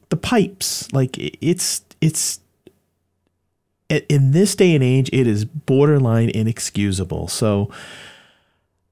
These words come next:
I don't know what I'm gonna do moving forward.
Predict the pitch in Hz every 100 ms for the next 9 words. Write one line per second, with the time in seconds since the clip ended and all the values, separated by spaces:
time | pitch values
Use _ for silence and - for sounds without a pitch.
0 | - 151 208 170 139 135 - - - -
1 | - - 143 143 131 139 143 139 127 117
2 | 120 131 131